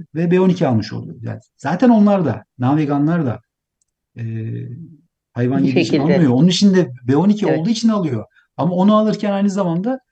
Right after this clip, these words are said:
Speaker 1: e, bir takım antibiyotikler de alıyor. Çünkü bu hayvanların hepsine antibiyotik vesaire, e, ilaçlar veriliyor. Siz hiç gereksiz bir şekilde bu ilaçları da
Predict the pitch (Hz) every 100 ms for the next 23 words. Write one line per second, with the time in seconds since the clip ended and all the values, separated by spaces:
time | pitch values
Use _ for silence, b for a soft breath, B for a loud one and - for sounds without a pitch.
0 | _ _ 151 175 135 220 247 240 196 196
1 | 208 208 208 233 240 226 170 143 107 -
2 | _ _ _ _ _ _ 123 123 147 151
3 | 143 - - - 151 214 - _ _ _
4 | _ _ - 135 127 156 156 - - -
5 | _ _ - 156 - 120 139 185 170 165
6 | 160 165 180 214 220 269 277 233 170 127
7 | 120 208 175 156 165 165 165 165 208 180
8 | 170 117 120 139 220 202 175 170 175 208
9 | 208 170 117